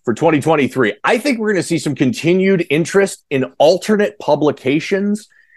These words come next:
and alternate sports and even pop culture as it comes to graded magazines. Um, Time Magazine, Slam Magazine, Newsweek. I think wrestling is really interesting with W W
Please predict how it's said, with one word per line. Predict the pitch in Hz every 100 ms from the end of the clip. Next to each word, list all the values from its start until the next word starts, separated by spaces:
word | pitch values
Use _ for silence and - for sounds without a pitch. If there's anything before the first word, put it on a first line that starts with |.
| _ _
and | 135 139 -
alternate | 147 185 - 196 180 143
sports | - - - - 147 170 -
and | 127 127 -
even | 175 180 151
pop | - 156 151
culture | - 135 127 - 92
as | 87
it | 85
comes | - 87 85
to | 90
graded | 85 87 87
magazines. | 82 80 80 76 71 - - - - -
Um, | 104 104 95 - _ _ -
Time | 175 165 160
Magazine, | 143 120 104 98 98 85
Slam | 80 - 143 156 160 147
Magazine, | 135 113 107 98 92 92
Newsweek. | 143 185 139 135 113 87 -
I |
think | 123 135 98
wrestling | 120 151 - 131 120
is | 95
really | 95 110 139 156 147
interesting | 127 113 - 98 - 92
with | 85 -
W | 113 110 110
W | 110 104 101 110